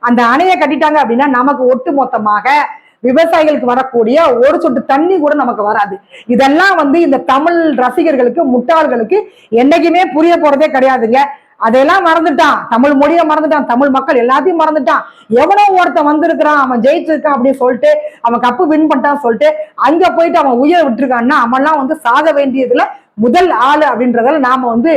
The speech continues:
விட்டுறணும், அப்படி தண்ணி தெளிச்சு விட்டுறணும். டி எம் கே அமைச்சர் மனோ தங்கராஜை பார்த்து கேக்குறாங்க. அப்ப அமைச்சர் வந்து என்ன சொல்லியிருக்கணும்? இந்த கூட்ட நெரிசல, நெரிசல்ல குழந்தைங்க எல்லாம் போகாதீங்க, கர்ப்பிணி பெண்கள் போகாதீங்க, இப்படி வந்து கூட்டம் வந்து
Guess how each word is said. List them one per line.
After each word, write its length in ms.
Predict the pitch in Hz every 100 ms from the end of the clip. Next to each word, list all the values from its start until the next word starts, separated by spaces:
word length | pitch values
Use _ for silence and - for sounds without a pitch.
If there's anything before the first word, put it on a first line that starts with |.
| - - _ - 294
விட்டுறணும், 300 | 330 359 262
அப்படி 160 | 311 -
தண்ணி 120 | 285 320
தெளிச்சு 220 | - 269
விட்டுறணும். 320 | 233 240 - -
டி 80 | 302 339
எம் 120 | 311
கே 60 | 311 262
அமைச்சர் 400 | 269 254 262 220
மனோ 140 | 262 349 330
தங்கராஜை 380 | 262 277 262 226
பார்த்து 180 | 247 262 247
கேக்குறாங்க. 360 | 240 220 226 262 - _ -
அப்ப 120 | 240 254 233
அமைச்சர் 340 | 330 381 320
வந்து 160 | 285 269
என்ன 100 | 285 269
சொல்லியிருக்கணும்? 460 | 262 254 254 285 294 _ 269
இந்த 100 | 262 -
கூட்ட 180 | 349 349 294
நெரிசல, 320 | 285 302 285 254 247 233 233 254
நெரிசல்ல 400 | 277 285 254 311 - - -
குழந்தைங்க 360 | 277 311 294 285
எல்லாம் 160 | 302 269
போகாதீங்க, 420 | 277 269 226 262 269 254
கர்ப்பிணி 280 | 262 311 254
பெண்கள் 260 | 247 247 247 254
போகாதீங்க, 460 | 262 240 214 254 262 - _ 285 302
இப்படி 220 | 349 320 285
வந்து 160 | 339 311 247 233 220 208 -
கூட்டம் 360 | 349 330 302 262
வந்து 140 | 262